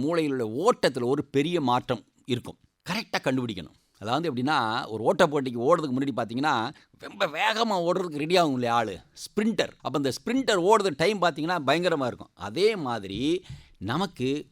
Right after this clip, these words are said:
ஒரு டைம் கிடைக்கும். அப்ப அந்த டைம் என்ன டைம் அப்படின்னு பார்த்து படிக்க பழகணும். உதாரணத்துக்கு நான் போர்டிங்கில் படிச்சேங்க.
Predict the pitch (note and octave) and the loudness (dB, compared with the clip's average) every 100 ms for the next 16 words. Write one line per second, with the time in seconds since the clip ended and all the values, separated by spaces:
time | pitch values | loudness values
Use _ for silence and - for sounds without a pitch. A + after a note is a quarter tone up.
0 | G#2+ D#3 D#3+ - A2 A#2+ - _ _ F#2+ | -4 -2 -2 -4 -2 -4 -8 _ _ -8
1 | F#2+ - _ - - F2+ A#2+ A3 C4+ B3+ | -8 -10 _ -14 -8 -4 0 2 4 4
2 | - D3 D3 G#2 - _ _ A2+ C3 C#3 | 6 4 4 2 -8 _ _ -2 0 0
3 | A#2 A#2 A#2 G2 - F#2+ G2+ A2 F#2 F2+ | 0 -2 -2 -4 -8 -8 -6 -6 -6 -6
4 | F2+ F#2+ - F2+ F2 A2+ - F2 E2+ E2+ | -6 -8 -12 -10 -10 -12 -8 -6 -6 -10
5 | - _ _ - - - G3 A#3 F3 A#2+ | -14 _ _ -20 -20 -2 4 6 6 2
6 | E2+ - _ _ - D3 G3 D#3 C#3+ E3+ | -6 -16 _ _ -6 0 0 0 2 2
7 | D3 A2+ G#2 F#2+ D#2+ | 2 -2 -6 -8 -12